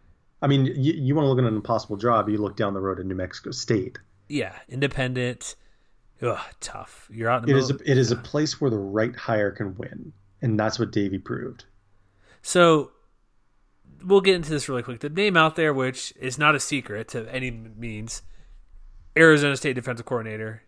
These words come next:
Speaker 2: Danny Gonzalez really wants this job.
Speaker 1: Mm-hmm.
Speaker 2: Really wants this job.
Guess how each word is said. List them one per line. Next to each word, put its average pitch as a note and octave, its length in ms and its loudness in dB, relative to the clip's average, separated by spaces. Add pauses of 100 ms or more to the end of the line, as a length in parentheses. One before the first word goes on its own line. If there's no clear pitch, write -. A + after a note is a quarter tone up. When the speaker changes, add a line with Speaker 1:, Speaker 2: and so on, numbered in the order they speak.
(100)
Speaker 2:
Danny C3 220 -6
Gonzalez A2+ 440 -6
really A#2+ 200 -4
wants G#2+ 240 -10
this G#2+ 100 -16
job. - 340 -20 (640)
Speaker 1:
Mm-hmm. A#2+ 640 -6
Speaker 2:
Really F3 460 6
wants A#2+ 340 0
this A2+ 220 -10
job. - 420 -18